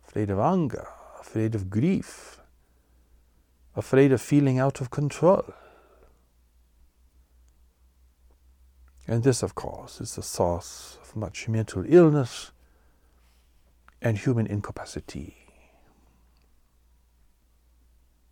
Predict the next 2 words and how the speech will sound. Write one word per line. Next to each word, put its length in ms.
So 240
what 340